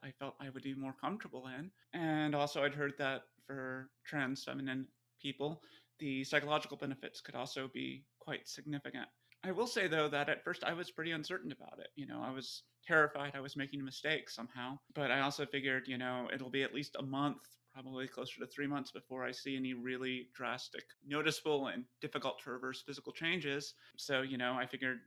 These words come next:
I'd almost kind of give it a trial run, and if I decided I didn't like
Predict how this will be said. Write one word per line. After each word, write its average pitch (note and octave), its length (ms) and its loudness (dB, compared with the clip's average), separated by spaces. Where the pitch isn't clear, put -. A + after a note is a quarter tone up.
I'd B2 200 -4
almost B2 300 -2
kind B2+ 140 -2
of B2+ 100 -6
give B2+ 140 0
it A#2+ 80 -4
a A#2 40 -2
trial C#3+ 360 6
run, A#2+ 440 0
and A#2+ 320 -2
if - 20 0
I B2 100 4
decided C3 420 0
I B2+ 100 4
didn't C3 300 2
like C3+ 420 4